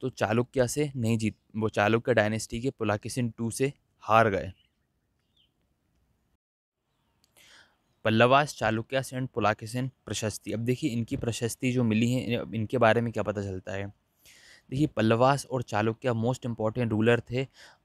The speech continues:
साउथ इंडिया के अपने उस टाइम के। और पल्लवास का जो रीजन था,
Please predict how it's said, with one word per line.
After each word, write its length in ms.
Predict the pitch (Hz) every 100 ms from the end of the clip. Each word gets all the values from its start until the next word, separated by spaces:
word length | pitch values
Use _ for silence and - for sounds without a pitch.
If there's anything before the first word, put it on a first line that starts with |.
| -
साउथ 260 | - 107 120
इंडिया 320 | 117 113 107
के 120 | 104
अपने 280 | 107 107 127
उस 180 | 131 -
टाइम 260 | 110 104 101
के। 200 | 101 101 - _ _ _ _ _ _ _ _ _ - - -
और 120 | 120
पल्लवास 520 | 127 113 113 117 135 -
का 80 |
जो 140 | 139 131
रीजन 340 | 113 117 123
था, 260 | 110 101